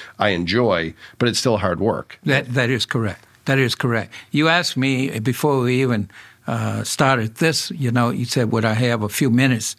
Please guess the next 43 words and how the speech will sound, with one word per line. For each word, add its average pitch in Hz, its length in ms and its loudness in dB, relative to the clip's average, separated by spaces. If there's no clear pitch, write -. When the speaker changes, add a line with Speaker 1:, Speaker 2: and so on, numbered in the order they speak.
Speaker 2:
to 120 120 -2
talk 123 360 2
to 131 80 -2
you 110 300 2
about 107 460 -2
something 123 380 2
else 117 280 0
that 123 160 -4
we 107 160 0
Speaker 1:
Mm-hmm. 113 180 2
Speaker 2:
have 110 160 0
going?" 139 420 2
And - 180 -6
I 117 40 -2
said, - 180 -6
"Yes." 135 480 0
But 120 200 -2
then 127 380 0
quickly 156 360 0
in 123 60 2
my 110 160 0
head, 135 420 0
before 123 380 0
I 113 40 0
came, 139 560 0
I 120 100 0
made 131 240 2
a 123 40 -4
six - 280 0
o'clock 117 320 0
appointment 107 460 -2
too, 156 300 0
Speaker 1:
Mm-hmm. 101 280 2
Speaker 2:
but 123 80 2
I 123 100 2
think 135 240 -4
we'll 131 120 0
be 123 140 0
done 120 280 2
around 107 260 -2
five 123 360 -2
or 123 40 2
so. - 220 0